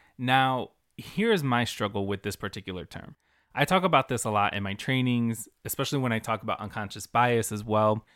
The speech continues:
But my main issue really is that there's nothing micro about a microaggression.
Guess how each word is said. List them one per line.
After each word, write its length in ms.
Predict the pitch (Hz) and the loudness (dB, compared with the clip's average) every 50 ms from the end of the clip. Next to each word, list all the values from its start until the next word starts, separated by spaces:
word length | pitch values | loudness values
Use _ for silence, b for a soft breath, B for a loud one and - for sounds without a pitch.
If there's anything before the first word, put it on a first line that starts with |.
| b b b b - | b b b b -2
But 120 | 135 143 | 0 2
my 100 | 185 226 | 2 4
main 220 | 233 233 214 165 | 4 4 4 4
issue 260 | 127 123 - - 131 113 | 2 0 0 -2 -4 -4
really 360 | 107 107 110 110 107 104 104 | -2 -2 -2 0 0 -2 -2
is 240 | - - 110 104 107 | -4 -4 -4 -2 -2
that 280 | 107 107 104 101 b b b b b b _ - | 0 0 0 -2 b b b b b b _ -2
there's 160 | 131 131 143 | 0 0 0
nothing 320 | 175 - - 208 165 135 | 0 0 2 2 2 4
micro 680 | 113 101 98 101 110 110 - - 120 120 120 117 - - _ _ _ _ _ - | 2 2 2 2 2 0 -2 -2 0 0 0 0 -2 -6 _ _ _ _ _ -10
about 320 | 113 110 104 104 104 104 | -6 -2 2 2 2 2
a 40 | 98 | 0
microaggression. 880 | 92 92 92 90 - - 73 80 78 82 78 - - - - - - | 0 -2 -4 -4 -6 -8 -8 -6 -6 -8 -8 -8 -10 -14 -14 -16 -18